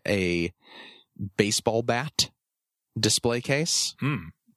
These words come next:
Speaker 1: to store minifigures, and it actually looked pretty cool. So might someday try something along those lines.
Speaker 2: Or you could use it for your amiibo.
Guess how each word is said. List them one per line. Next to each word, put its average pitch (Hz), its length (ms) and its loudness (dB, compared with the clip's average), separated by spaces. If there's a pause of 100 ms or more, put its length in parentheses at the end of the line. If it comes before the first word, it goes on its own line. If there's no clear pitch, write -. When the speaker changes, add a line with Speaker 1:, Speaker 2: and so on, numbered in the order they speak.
Speaker 1:
to 107 240 4
store 113 340 2
minifigures, 131 560 0
and 92 100 0
it 85 80 0
actually 104 340 0
looked 113 260 -4
pretty 180 220 2
cool. 101 420 0
So 85 400 0 (1080)
might 104 220 0
someday 101 460 2
try 95 340 0
something 95 520 0
along 90 420 2
those 92 260 2
lines. 80 500 0 (320)
Speaker 2:
Or 101 240 2
you 104 140 0
could 104 140 2
use 98 180 2
it 117 80 0
for - 80 2
your 127 200 2
amiibo. 92 460 0